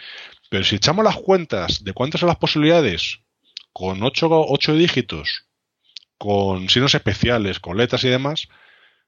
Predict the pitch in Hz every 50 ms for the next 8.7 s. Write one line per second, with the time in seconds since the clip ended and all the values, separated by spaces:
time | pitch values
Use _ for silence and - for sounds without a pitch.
0 | _ _ _ _ _ - - - - 113 117 135 131 127 117 120 117 120 - 123
1 | 120 120 117 - 127 117 - - 107 95 95 80 73 - - 123 131 117 78 69
2 | - - - - _ _ _ _ _ _ _ _ _ - 87 - - - 90 85
3 | 87 98 117 120 - 127 104 87 95 120 - - - 85 85 98 107 - 113 117
4 | 110 117 120 117 113 110 117 123 120 110 107 120 139 - - _ _ _ - 95
5 | 95 101 107 - - 104 104 - - 104 98 104 107 - 113 113 117 104 95 -
6 | 110 104 98 - - 87 - - - - - _ _ _ _ _ _ _ _ -
7 | - 85 76 - 82 - 104 98 95 95 92 90 87 82 80 85 _ _ _ _
8 | _ _ _ _ _ - - - - 110 101 101 90 -